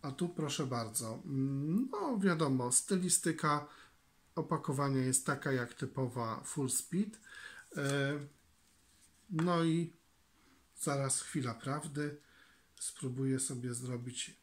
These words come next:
y, aromaperswazję. Nie wiem, co się dzieje. Nie chcę, mm, słuchajcie, iść. Nic, słuchajcie, nic się nie dzieje.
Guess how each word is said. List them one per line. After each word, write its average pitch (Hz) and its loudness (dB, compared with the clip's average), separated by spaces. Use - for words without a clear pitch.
y, 123 -4
aromaperswazję. 127 -2
Nie 123 -10
wiem, 101 -16
co - -10
się 113 -10
dzieje. 113 -10
Nie 113 -10
chcę, 117 -4
mm, 117 -8
słuchajcie, 113 -6
iść. 208 -4
Nic, - -2
słuchajcie, 123 -6
nic 127 -6
się 165 -4
nie 156 -2
dzieje. 120 -4